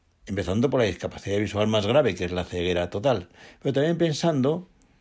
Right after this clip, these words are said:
en los que padecen alguna discapacidad visual grave que les dificulta el aprendizaje según los métodos ordinarios del resto de compañeros videntes. Pienso sobre todo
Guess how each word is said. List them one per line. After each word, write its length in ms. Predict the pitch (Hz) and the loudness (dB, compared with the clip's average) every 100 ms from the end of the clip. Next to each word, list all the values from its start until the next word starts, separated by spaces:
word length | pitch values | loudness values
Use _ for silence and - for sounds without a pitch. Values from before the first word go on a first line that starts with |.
| - | -18
en 380 | - 110 110 98 | -4 0 0 -2
los 140 | 95 - | -6 -8
que 120 | 92 | -2
padecen 320 | 117 110 123 | -2 0 0
alguna 300 | 101 113 110 | 0 0 0
discapacidad 560 | 104 92 101 92 101 107 | -4 -8 -8 -4 0 0
visual 580 | 95 - 120 107 101 - _ 110 | 0 2 2 2 -2 -14 _ 0
grave 500 | 135 147 127 143 - | 6 6 6 2 2
que 120 | 127 | 2
les 120 | 127 | 4
dificulta 840 | 156 - - 135 123 104 113 127 - _ _ _ _ _ - | 2 0 -4 -2 0 0 -2 -2 -10 _ _ _ _ _ 4
el 100 | 170 | 4
aprendizaje 760 | 170 165 156 156 180 - 165 | 6 2 2 2 2 2 0
según 280 | 151 123 131 | 2 0 2
los 180 | 120 92 | 2 0
métodos 680 | 101 95 101 95 90 87 - 90 - - - | -4 -2 -2 -2 -4 -6 -12 -14 -16 -20 -16
ordinarios 720 | 98 90 95 135 104 82 80 - - _ | -8 -4 -2 0 0 -4 -8 -18 -20 _
del 120 | 95 | -6
resto 300 | 95 95 - | -4 -4 -4
de 100 | 98 | -4
compañeros 540 | 87 85 85 90 82 80 | -4 -6 -6 -4 -6 -6
videntes. 580 | 82 78 73 - - - _ _ - - - _ _ _ _ _ _ _ - _ _ - | -6 -6 -10 -16 -18 -20 _ _ -20 -20 -20 _ _ _ _ _ _ _ -20 _ _ 0
Pienso 260 | 120 127 | 2 4
sobre 340 | 139 143 117 117 | 2 2 4 4
todo 480 | - 156 165 - | 6 6 4 2